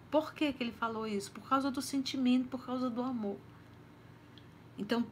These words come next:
n-, não pensa que Deus tem preferências ou preferidos, em hipótese alguma. Agora, a gente vai perceber o quê? Que esses espíritos superiores, eles têm realmente, é,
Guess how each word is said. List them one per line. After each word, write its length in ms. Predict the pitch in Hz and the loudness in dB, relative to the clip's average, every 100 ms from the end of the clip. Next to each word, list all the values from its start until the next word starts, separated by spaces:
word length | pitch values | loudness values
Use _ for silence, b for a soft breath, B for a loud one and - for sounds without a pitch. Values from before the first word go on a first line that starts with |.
| 208 | -2
n-, 160 | 240 233 | 2 6
não 180 | 262 262 | 8 8
pensa 440 | 254 285 370 320 | 6 2 2 0
que 140 | - 240 | -2 -2
Deus 360 | 202 240 262 | 2 2 0
tem 220 | - 254 | 2 4
preferências 1040 | 247 254 262 262 285 269 214 220 208 - 196 | 4 4 2 2 2 2 2 0 -2 -4 -2
ou 80 | 208 | -2
preferidos, 960 | 220 240 - 262 220 214 208 156 - - | 0 0 0 -2 0 -2 -2 -6 -6 0
em 60 | |
hipótese 500 | 254 285 320 269 208 | 0 2 0 -2 -2
alguma. 480 | 175 156 135 120 - - B B B B - - - - - - - - | -4 -4 -8 -10 -14 -20 B B B B -20 -20 -20 -20 -20 -20 -20 -6
Agora, 540 | 175 175 180 180 175 - | -4 -2 -4 -2 -4 -6
a 100 | 170 | -8
gente 280 | 180 175 175 | -8 -8 -6
vai 120 | 180 | -6
perceber 540 | 170 185 202 170 180 | -4 -4 -4 -4 -2
o 100 | 196 - | -4 -4
quê? 220 | - 156 | -4 -4
Que 140 | 156 175 | -4 -10
esses 260 | 175 170 | -8 -10
espíritos 440 | 175 165 - 143 - | -10 -10 -8 -8 -8
superiores, 1160 | - 208 196 170 147 151 180 190 160 160 - - B B B B B B | -10 -8 -6 -6 -8 -6 -2 -2 -2 -6 -8 -12 B B B B B B
eles 400 | 180 180 208 - | -2 2 2 2
têm 380 | - 196 196 214 | 2 0 2 2
realmente, 960 | 208 208 196 185 190 214 214 - 214 - | 2 2 2 0 0 0 0 -2 -6 -4
é, 800 | 170 170 165 160 156 156 151 | -4 -2 -2 -4 -4 -6 -8